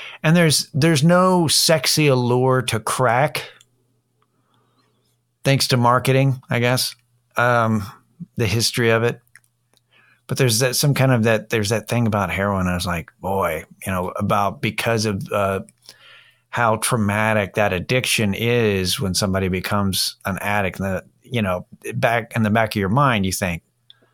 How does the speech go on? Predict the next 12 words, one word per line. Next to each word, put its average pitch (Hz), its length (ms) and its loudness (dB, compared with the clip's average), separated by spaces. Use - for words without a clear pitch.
"Wow, 90 260 -2
it 98 120 -6
must 101 220 -4
be 95 120 -2
so 95 320 -2
good. 95 280 -2
It's 85 140 -4
hard 90 260 -4
to - 60 -12
quit." - 400 -4
And, 147 340 4
uh, 123 300 4